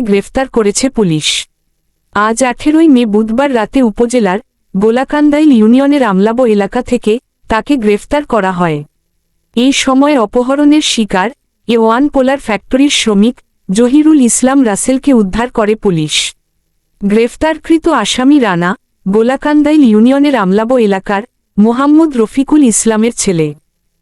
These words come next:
মামলা সূত্রে জানা যায়, গত সতেরোই মে মঙ্গলবার সন্ধ্যায় আসামি রানাসহ অজ্ঞাত তিন চার জন মিলে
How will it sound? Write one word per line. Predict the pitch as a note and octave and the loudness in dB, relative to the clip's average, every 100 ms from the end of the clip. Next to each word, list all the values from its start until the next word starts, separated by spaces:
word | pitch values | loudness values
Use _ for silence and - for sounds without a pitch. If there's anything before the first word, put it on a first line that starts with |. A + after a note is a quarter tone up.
| _ - | _ -2
মামলা | G#3 G#3 A3 B3+ D#4 | 0 2 2 0 0
সূত্রে | - C#4 - D4+ | -2 -2 0 -2
জানা | B3+ G3 F#3+ A3 | 0 0 -2 -2
যায়, | G3+ F#3 - _ - | -2 -4 -8 _ -8
গত | F#3+ G#3+ - D4+ | -2 -2 0 -2
সতেরোই | - A#3 C#4 D4 D#4 | -2 -2 0 2 4
মে | C4 | 4
মঙ্গলবার | A#3 G3+ G#3 B3+ B3+ C#4 C4+ | 4 2 2 0 0 -2 -4
সন্ধ্যায় | - F#3+ F#3+ F#3 B3 _ _ _ | -2 0 0 0 -4 _ _ _
আসামি | G3+ G#3+ C#4 D4 D4+ | -6 -4 0 2 2
রানাসহ | G#3+ G3 A3+ C#4+ C#4+ D4 | 2 -2 -2 -2 0 0
অজ্ঞাত | G#3 F#3 A3+ C#4+ | 0 -2 -4 -4
তিন | C#4 B3 B3+ | 0 2 2
চার | B3 A#3 G#3 | 0 -4 -2
জন | G3+ G#3+ | 0 2
মিলে | A3+ G#3+ | 4 2